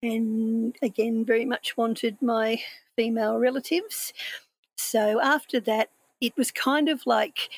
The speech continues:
not that I think that the incident with the, with my brother-in-law was ever gonna be forgotten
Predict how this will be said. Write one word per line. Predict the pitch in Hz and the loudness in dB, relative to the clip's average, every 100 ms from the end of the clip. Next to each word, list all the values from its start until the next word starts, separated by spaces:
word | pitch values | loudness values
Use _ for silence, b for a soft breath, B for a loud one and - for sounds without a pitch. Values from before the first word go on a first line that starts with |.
| B 233 | B 0
not | - 226 | 2 2
that | 208 | 0
I | |
think | - 226 - | 0 -4 -4
that | 214 | -6
the | 220 208 233 | -4 -2 -2
incident | 311 - 214 214 | -2 -2 0 -2
with | 214 208 | -4 0
the, | 220 214 - | 0 0 -4
with | 214 | -4
my | 226 | -2
brother-in-law | 214 254 220 220 214 220 | 4 2 4 0 2 0
was | 214 214 220 | 2 0 0
ever | 208 | -2
gonna | 208 208 | -2 -2
be | 214 202 | -2 -4
forgotten | 190 220 185 247 247 - 196 214 277 | -4 -6 0 2 2 -2 -8 -2 -2